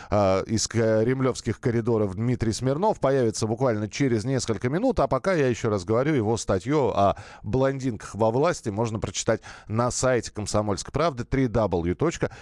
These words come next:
к п точка ру. Власть в России предпочитает блондинок. Хочешь добиться успехов во власти, осветляй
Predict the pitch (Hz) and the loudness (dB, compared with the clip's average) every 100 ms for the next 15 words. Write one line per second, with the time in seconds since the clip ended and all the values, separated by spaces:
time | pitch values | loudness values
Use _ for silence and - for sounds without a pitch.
0 | - - 110 95 104 107 - 107 90 73 | -8 -2 0 0 0 -2 -2 -2 -2 0
1 | 107 98 - 82 92 - 196 120 104 - | 0 0 -2 -2 -2 0 -2 -2 -4 -6
2 | - 113 101 85 98 101 104 196 - - | -2 0 0 0 0 0 0 -2 -4 -4
3 | 117 104 85 78 87 95 - 85 - - | -2 -2 -4 -2 -2 -2 -4 -8 -10 -6
4 | 110 104 120 - 87 101 98 107 156 - | -4 -2 -2 -2 -4 0 0 2 0 -2
5 | 139 - - - 113 110 110 104 113 120 | -6 -8 -14 -2 0 0 -2 -2 2 2